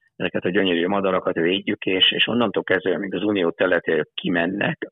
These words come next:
bár erre is lehetne vitatkozni, a, a heves vérmérsékletű olasz vadásznak nem nevezett puskás emberek azért már ott is, ö, eléggé aktívak, nem beszélve Ciprusról, ö, és, ö, és mindegy, tehát kimennek, és akkor utána ez vár rájuk. Tehát, hogy alapjában ugye nagyon nehéz,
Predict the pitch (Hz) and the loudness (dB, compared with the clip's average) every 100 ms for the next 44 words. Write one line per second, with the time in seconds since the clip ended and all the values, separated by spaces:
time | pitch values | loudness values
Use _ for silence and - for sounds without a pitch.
0 | - 101 107 107 - 120 104 95 - 92 | -8 -2 0 0 0 0 0 0 2 2
1 | 90 90 101 92 - 98 104 95 - - | 0 -2 0 -2 0 -2 -2 -6 -6 -4
2 | - 90 90 87 _ - - - - 90 | -2 0 0 -2 _ -20 -20 -8 -2 -2
3 | - _ - 113 104 - 110 107 104 95 | -2 _ -4 2 4 4 4 2 2 4
4 | - 90 - 87 - 90 104 98 - - | 4 4 2 0 0 0 2 2 0 -6
5 | 101 - 92 - 95 - 95 92 92 92 | -2 0 0 0 -4 -2 -4 -2 0 0
6 | - - - 101 92 - 101 95 101 101 | -2 -2 0 0 2 2 0 0 0 -2
7 | 92 90 92 98 113 - - - - - | 0 0 0 0 -2 -4 -4 -2 -4 -10
8 | - - 101 95 95 - - 98 90 98 | -6 -2 0 0 0 0 0 0 0 0
9 | 95 92 - 92 - - - 98 - - | -2 -2 -2 -2 -2 -6 -4 -2 0 2
10 | 113 117 - - - _ 104 104 101 - | 0 -2 -10 -20 -20 _ 0 2 2 0
11 | - 117 - - 113 107 - 113 - 107 | -2 2 4 4 2 0 -4 -2 0 0
12 | _ - 110 123 107 - - - 123 131 | _ -6 0 2 2 0 -4 -2 2 2
13 | 131 123 127 - 120 - - 107 113 101 | 2 0 0 0 0 -2 -2 -2 0 -2
14 | 107 101 - 95 87 90 - 92 107 101 | 0 0 0 0 0 -2 -2 -2 0 0
15 | 113 - 113 113 110 110 127 120 98 98 | 0 0 0 0 0 2 2 2 0 -2
16 | 90 80 | -2 -4